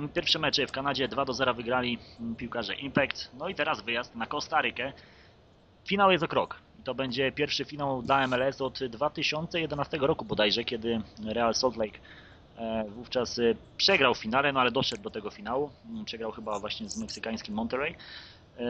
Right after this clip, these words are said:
ale U L N Z to jest zespół nieobliczalny. D C United zostali wyeliminowani przez nich w ćwierćfinale. E, na Kostaryce, mm, zespół ze stolicy Stanów stracił pięć bramek, e, dostał tam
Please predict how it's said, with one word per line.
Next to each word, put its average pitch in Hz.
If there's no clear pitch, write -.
ale 139
U 139
L 131
N 143
Z 147
to 147
jest 131
zespół 139
nieobliczalny. 127
D 120
C 165
United 147
zostali 113
wyeliminowani 117
przez 120
nich 113
w -
ćwierćfinale. 107
E, 113
na 117
Kostaryce, 135
mm, 123
zespół 131
ze 123
stolicy 123
Stanów 127
stracił 123
pięć 143
bramek, 113
e, 113
dostał 117
tam 107